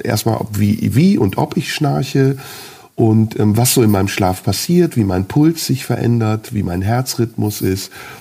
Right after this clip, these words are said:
Und das ist hochgradig spannend und mir ist jetzt aufgefallen, man kann dann diese Aufnahmen wieder abhören am nächsten Tag.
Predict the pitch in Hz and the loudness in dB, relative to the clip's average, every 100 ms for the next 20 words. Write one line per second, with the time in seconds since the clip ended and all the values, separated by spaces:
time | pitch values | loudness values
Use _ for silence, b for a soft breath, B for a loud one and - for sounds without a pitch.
0 | B 127 131 135 196 226 - 165 151 139 | B -2 0 0 0 -2 -6 -4 -2 -4
1 | - 175 165 98 143 - 131 135 - 135 | -6 -4 -2 0 -2 0 0 0 0 2
2 | 170 - 135 139 185 - 139 127 123 120 | 2 -2 -4 -2 -4 -4 -4 0 0 0
3 | 147 170 151 131 123 - 135 - 156 131 | 0 0 2 2 2 0 -2 -2 0 2
4 | 127 117 113 - - - 87 80 78 80 | 2 2 2 -2 -4 -2 0 0 -4 -2
5 | 80 78 - - - 82 - | -4 -4 -10 -10 -4 -2 -2